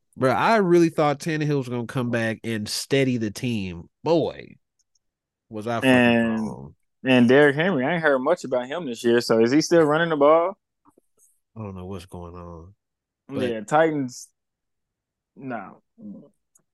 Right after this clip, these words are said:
Speaker 2: not there.
Speaker 1: Yeah, I'm going, I'm going Chargers by, like, ten. They should, they should
Speaker 2: Yeah.
Speaker 1: blow 'em out. That should be easy, two-score game. But next we got a weird, the next weirdest game <laughs> here.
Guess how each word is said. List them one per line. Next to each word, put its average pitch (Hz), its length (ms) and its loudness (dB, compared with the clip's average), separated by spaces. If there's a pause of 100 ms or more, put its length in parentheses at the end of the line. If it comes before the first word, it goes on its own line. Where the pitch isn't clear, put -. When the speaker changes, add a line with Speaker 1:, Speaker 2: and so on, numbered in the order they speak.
(140)
Speaker 2:
not 143 400 2
there. 117 420 0
Speaker 1:
Yeah, 95 280 -8
I'm 160 180 0
going, 156 440 0
I'm 185 160 -2
going 196 400 2
Chargers 156 340 0
by, 127 220 -2
like, 113 260 -6
ten. 85 460 -10 (100)
They 127 180 -4
should, 117 220 -6
they 156 160 0
should 127 180 -2
Speaker 2:
Yeah. 110 60 -4
Speaker 1:
blow 117 220 -2
'em 107 100 -6
out. 104 200 -6
That 120 140 -4
should 113 120 -12
be 107 220 -6
easy, 101 320 -8
two-score 104 460 -10
game. 95 480 -12 (960)
But 123 260 -6
next 190 380 0
we 180 120 4
got 160 380 4
a 127 120 0
weird, 147 500 0
the 127 120 -4
next 139 360 -4
weirdest 127 440 -4
game 120 360 -4
<laughs> - 20 -8
here. 135 340 -4